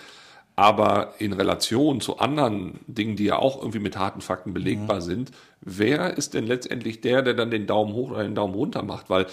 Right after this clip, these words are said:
Speaker 1: eins Komma neun Millionen für das eine Leben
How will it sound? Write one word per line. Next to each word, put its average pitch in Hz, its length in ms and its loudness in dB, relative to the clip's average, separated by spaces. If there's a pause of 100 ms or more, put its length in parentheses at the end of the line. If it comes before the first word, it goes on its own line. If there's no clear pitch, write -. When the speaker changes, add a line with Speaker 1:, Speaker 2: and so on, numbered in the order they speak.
(320)
Speaker 1:
eins 123 240 2
Komma 113 180 0
neun 107 220 4
Millionen 107 400 2
für - 160 -8
das - 280 -4
eine 113 460 0
Leben 131 800 -2